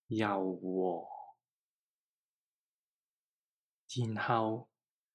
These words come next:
注意一下我哋全身喺當下臨在嘅呢種感覺。深呼吸，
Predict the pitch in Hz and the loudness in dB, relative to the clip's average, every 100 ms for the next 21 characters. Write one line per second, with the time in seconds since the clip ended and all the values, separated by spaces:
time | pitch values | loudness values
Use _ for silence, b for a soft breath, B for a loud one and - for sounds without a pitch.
0 | _ - - 143 135 131 147 151 - 110 | _ 0 4 6 6 6 6 4 2 4
1 | 110 - - B B B B - 143 143 | 2 -2 -14 B B B B 4 6 8
2 | 127 127 - 123 113 104 107 107 - 165 | 6 6 4 2 0 0 0 2 6 6
3 | 165 156 - _ _ - - 135 139 190 | 6 4 -2 _ _ -2 6 6 8 8
4 | 175 175 165 - 123 117 120 - _ _ | 8 8 6 4 2 2 0 -8 _ _
5 | - 127 117 107 101 98 101 - 120 107 | 0 4 4 2 -2 -4 -2 2 4 4
6 | 107 107 107 120 120 135 123 117 117 107 | 2 2 2 2 4 4 4 0 0 -2
7 | 104 110 - - _ _ _ _ _ _ | -2 -2 -4 -6 _ _ _ _ _ _
8 | _ _ _ _ _ _ _ _ _ _ | _ _ _ _ _ _ _ _ _ _
9 | _ _ _ _ _ _ _ _ _ _ | _ _ _ _ _ _ _ _ _ _
10 | _ _ _ _ _ - - - 139 131 | _ _ _ _ _ -6 -2 2 4 6
11 | 131 127 131 - 131 123 120 120 117 | 6 4 2 2 6 8 6 4 2